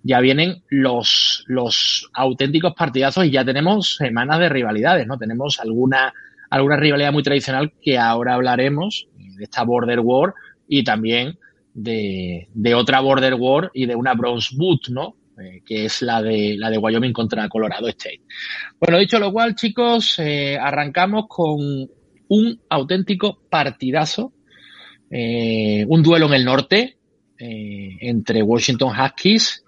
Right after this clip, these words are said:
y Oregon Ducks, que si bien no es el partido de mayor rivalidad,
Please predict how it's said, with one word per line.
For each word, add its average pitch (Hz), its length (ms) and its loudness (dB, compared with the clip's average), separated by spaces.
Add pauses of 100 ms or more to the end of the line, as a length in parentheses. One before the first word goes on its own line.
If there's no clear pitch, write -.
y 143 140 0
Oregon 113 360 0
Ducks, - 440 0
que 151 160 0
si 139 240 0
bien 151 480 2
no 170 240 2
es 190 480 -2 (500)
el 156 160 0
partido 160 380 0
de 151 100 2
mayor 135 460 0
rivalidad, 160 720 2